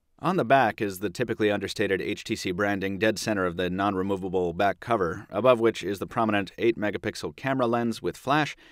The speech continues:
as well as a nice surprise, a rear-mounted L E D notification light so you don't miss out on notifications if you put your phone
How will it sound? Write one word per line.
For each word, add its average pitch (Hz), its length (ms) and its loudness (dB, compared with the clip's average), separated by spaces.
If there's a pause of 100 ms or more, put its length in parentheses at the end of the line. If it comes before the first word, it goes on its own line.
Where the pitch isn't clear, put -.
(200)
as 127 160 -4
well 160 180 4
as 143 160 2
a - 80 -6
nice 120 260 0
surprise, 123 800 0 (320)
a 90 80 -2
rear-mounted 110 580 4
L 117 140 2
E 113 60 4
D 104 100 0
notification 107 640 -2
light 85 240 -2
so - 140 -6
you 85 60 -2
don't 90 180 -4
miss 92 180 -6
out 92 140 2
on 87 80 -2
notifications 92 800 -4
if - 180 -6
you 92 60 -6
put - 200 -4
your 85 80 -4
phone 92 340 -4